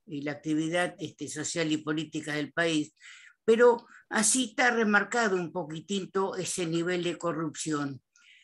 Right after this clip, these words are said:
Y lo otro que quería, este, aclarar un poco también, Adrián, que lo dijo un poco, eh, José Yukoski tiene los libros sobre, este, la participación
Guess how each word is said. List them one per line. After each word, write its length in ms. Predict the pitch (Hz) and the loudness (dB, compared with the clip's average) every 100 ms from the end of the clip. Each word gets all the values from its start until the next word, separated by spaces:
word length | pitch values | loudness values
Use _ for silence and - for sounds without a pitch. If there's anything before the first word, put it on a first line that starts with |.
| _ - | _ -2
Y 120 | 226 | 0
lo 100 | 285 | 2
otro 260 | 294 254 | 2 0
que 160 | 214 202 | 2 0
quería, 800 | 202 196 233 226 208 190 185 175 | 2 2 4 4 6 6 4 0
este, 520 | 180 165 156 - 165 160 | 0 0 -2 -4 0 0
aclarar 560 | 160 180 180 185 165 | 0 -2 0 2 2
un 200 | 170 165 | 0 -2
poco 420 | 180 165 - 160 | -2 -4 -2 -4
también, 680 | 160 160 165 165 156 151 151 _ | -4 -2 0 2 2 0 -4 _
Adrián, 760 | - 160 160 185 175 160 147 143 - | -6 -2 0 2 2 2 0 -4 -6
que 420 | 156 156 156 156 151 | 0 2 2 0 0
lo 180 | 156 170 | 2 2
dijo 340 | 185 156 170 | 0 -2 -4
un 140 | 170 | -4
poco, 560 | 160 175 151 156 156 156 _ _ _ | 0 0 0 0 -2 -2 _ _ _
eh, 340 | - 170 165 160 | -4 0 0 0
José 420 | 180 170 233 226 | -2 0 2 2
Yukoski 840 | 220 214 226 214 - 214 214 202 - - | 0 2 4 4 2 0 0 0 -10 -4
tiene 300 | 170 170 185 | 0 0 2
los 180 | 196 | 2
libros 500 | 175 180 180 185 202 | 4 4 4 6 4
sobre, 600 | - 175 165 175 190 196 - | 2 -2 0 0 -2 -4 -6
este, 760 | 151 127 _ - 160 156 151 - | -8 -8 _ -6 -2 -2 -6 -4
la 200 | 170 170 | -2 0
participación 1000 | 170 147 165 151 147 160 - 190 185 165 | -2 -2 -2 -2 -2 -2 0 0 0 -4